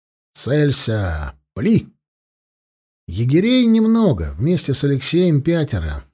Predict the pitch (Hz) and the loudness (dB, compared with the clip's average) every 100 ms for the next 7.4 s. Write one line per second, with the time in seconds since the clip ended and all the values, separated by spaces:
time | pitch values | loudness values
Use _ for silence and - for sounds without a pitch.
0 | - 80 85 90 - 123 127 139 123 135 | -8 -6 -4 -6 -4 -4 -2 0 0 0
1 | 131 151 151 143 120 123 127 117 147 165 | 2 2 2 0 0 -2 -2 0 0 2
2 | 139 82 71 - _ _ _ _ 85 - | 0 0 -6 -12 _ _ _ _ -12 -6
3 | 110 160 196 131 143 202 180 151 135 - | -4 0 2 2 2 2 2 2 2 0
4 | - - _ 139 151 127 - - 139 127 | -6 -14 _ -6 -6 -6 -6 -4 -2 0
5 | 117 110 104 - 131 110 113 113 123 156 | -2 -2 -6 -2 -2 0 -2 0 0 2
6 | 151 139 117 104 113 131 120 113 107 110 | 2 0 0 -2 0 2 2 0 -2 -2
7 | 113 85 73 | -4 -4 -8